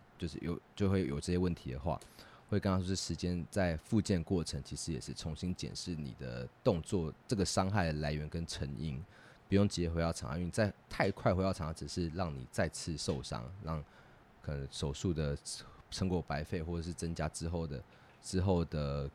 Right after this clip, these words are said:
更，更断送自己后面的一些运动的生涯。那不如现在就是找一些比较适合的物理治-，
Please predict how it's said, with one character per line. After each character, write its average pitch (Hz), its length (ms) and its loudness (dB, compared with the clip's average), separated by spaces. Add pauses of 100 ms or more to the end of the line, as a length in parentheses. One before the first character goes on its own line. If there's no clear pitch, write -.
更， 92 180 4 (220)
更 98 160 6 (440)
断 113 160 8
送 92 160 0
自 87 140 -4
己 76 80 -2
后 87 140 2
面 82 200 4
的 73 160 0
一 80 60 0
些 78 220 -2
运 85 200 0
动 80 160 0
的 67 80 -2
生 71 300 -4
涯。 73 100 -2 (540)
那 90 100 2
不 87 140 2
如 87 100 4
现 90 160 0
在 85 120 2
就 80 160 -2
是 80 280 -4
找 71 220 -2
一 71 60 -4
些 78 120 -4
比 78 120 -6
较 80 100 0
适 87 220 -2
合 76 160 -2
的 73 280 -4 (320)
物 90 100 0
理 80 60 2
治-， - 120 -2